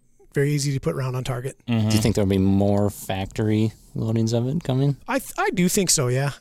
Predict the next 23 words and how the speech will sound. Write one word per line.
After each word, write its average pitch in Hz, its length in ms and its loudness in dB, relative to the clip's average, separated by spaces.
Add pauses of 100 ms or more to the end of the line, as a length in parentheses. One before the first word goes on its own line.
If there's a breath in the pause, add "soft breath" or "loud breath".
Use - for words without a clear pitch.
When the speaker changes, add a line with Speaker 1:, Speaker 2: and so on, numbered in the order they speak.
(120)
Speaker 1:
Um, 135 420 -2
you 170 100 -2
know, 165 100 0
that 147 160 -2
cartridge 156 360 -6
has 135 420 0
some 151 320 -2 (180)
military 139 520 -2
adoption, 131 480 -4 (220 loud breath)
Speaker 3:
Mm-hmm. 95 260 0 (200)
Speaker 1:
um, 127 480 -8 (480)
and 147 160 0
it 151 80 -2
has 123 200 0
really 143 420 0 (180)
caught 135 300 -4
on. 123 240 -4
I 127 40 -4
know 135 140 -2
the 127 100 -4
folks 139 300 -4
at 113 60 -8
Howa 123 380 -4